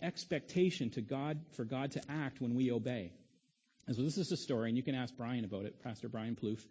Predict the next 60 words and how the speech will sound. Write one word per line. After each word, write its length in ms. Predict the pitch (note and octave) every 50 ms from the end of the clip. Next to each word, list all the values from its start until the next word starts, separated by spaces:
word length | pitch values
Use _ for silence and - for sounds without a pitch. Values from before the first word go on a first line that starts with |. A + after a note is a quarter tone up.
| - - - - - - -
He 60 | A#2+
told 200 | - - C3 C3
us 100 | B2 -
this 100 | C3+ A#2
story 300 | - - C#3 C3 C3+ B2
at 80 | A#2 -
the 60 | A2+
ministerial 580 | A2+ A#2+ A#2+ A2+ - - C3 B2 B2+ A#2+ A2
when 120 | A2 A2+ G#2+
we 80 | A2
did 160 | G#2 A2 A2 G#2+
sort 200 | - C3 A#2 A2
of 60 | G#2
the 60 | G#2+
debrief. 480 | G2 - A#2+ B2+ B2 A#2 G2+ F#2 G2 - - - - - - - - - - -
And, 320 | - A2 A2+ A2 A2 G#2+ A2+
uh, 40 | G#2+
I 120 | G#2+ A#2+
won't 160 | C3+ C#3 C3
go 80 | B2 C3+
into 160 | B2+ A#2+ B2+
all 140 | A2+ A2+ A2+
the 80 | A#2
names 260 | A#2 A#2 A#2 B2 A#2+ A#2+
and 80 | A#2+
stuff 220 | - - A#2 - A2+
like 140 | G#2 -
this, 200 | - G#2 G2 -
but 180 | - - A2+ - - - - _ _ _ _ _ _ _ _ _ _ - -
there 200 | - C3 A#2+ A#2+
was 160 | B2 A#2+ -
a 60 | C3+
young 260 | A#2+ B2+ C#3 D3 D#3
woman 360 | C#3+ B2+ B2+ C3 B2 B2 B2 - - - - - - - -
whose 180 | B2 A2+ G#2+
mother 280 | - B2+ C3 C3+ C3+ B2+
is 80 | A#2 G#2+
very, 280 | G#2+ A#2+ B2 C3+ C#3+
very 240 | C3 B2+ B2 B2 B2 -
ill. 260 | B2 A#2 A2+ A2+ A#2
She 140 | A#2 - -
was 140 | A#2 A2 G#2
failing, 580 | - - - B2 B2 B2+ B2 B2+ B2+ B2+ C#3+ D#3
and 80 | A#2 G2+
she 120 | - -
was 160 | A2+ A2 G#2
living 280 | A2 A#2 C3 C3 C#3 C3
at 100 | A#2 G#2+
home 200 | C3 C3 C3+ C3+
with 160 | C3+ A#2+ -
her 80 | C3 A#2
mother 340 | G#2+ A2 A#2 A2+ A2 G2+ - - - - - - - - - _ -
and 260 | - A#2+ A2 G#2+ G#2+
caring 360 | - - D#3+ D#3+ D#3 D#3 D3 C#3
for 140 | - B2 G2+
her 180 | A#2+ A#2 A2+
while 160 | A2 G#2+ G#2 G2+
she 160 | - - A#2+
was 180 | A#2 A2 G#2
ill. 200 | A2+ A#2+ B2 C3+